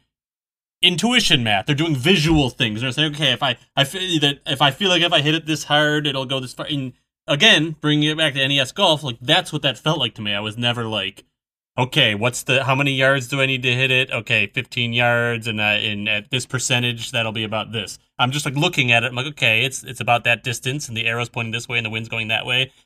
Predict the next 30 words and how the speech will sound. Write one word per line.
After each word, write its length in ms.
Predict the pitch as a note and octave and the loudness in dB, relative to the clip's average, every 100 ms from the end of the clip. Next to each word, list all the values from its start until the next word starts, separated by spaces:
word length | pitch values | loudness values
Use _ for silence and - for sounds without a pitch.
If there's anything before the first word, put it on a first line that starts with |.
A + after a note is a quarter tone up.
| - | -6
So 100 | A2+ | -4
I 60 | |
bet 240 | A2 F3+ F#3 | 2 4 4
I 80 | |
gotta 200 | E3 D3+ | 4 2
go 140 | C#3 C3+ | 2 -2
about 240 | C3 B2 | 0 -2
to 60 | A#2 | -4
here 240 | B2+ C3+ | -6 -2
on 120 | B2 A#2+ | -2 -4
the 60 | |
meter, 520 | A#2 A#2 A#2 A2+ A2+ | -4 -4 -4 -4 -4
roughly." 480 | G#2+ A2+ A2 - A#2+ | -6 -2 -2 -2 -2
You 100 | C3+ | 0
know, 80 | A2 | 0
I'm 100 | A2+ | 0
like, 220 | B2 - _ _ _ | -2 -4 _ _ _
it 180 | E3+ D3 | -4 -2
felt 300 | - E3+ E3+ | 4 4 4
more 320 | D3 D3 C3 - _ _ - - | 2 2 2 -6 _ _ -20 -10
realistic 540 | C#3+ C#3+ C#3+ D3 - B2 | 0 2 4 2 0 -4
to, 120 | C#3 | -2
like, 160 | A#2+ A2 | -2 0
how 240 | B2+ B2 | 2 2
I 100 | A#2 | 2
would 220 | A2+ A2 | 0 -4
be 160 | A#2 A2 | -6 -6
thinking 400 | - A#2+ G#2 G#2+ | -4 -6 -4 -8
in 200 | G#2+ G2+ | -6 -8
golf. 380 | G#2 F#2+ C#3+ | -8 -10 -14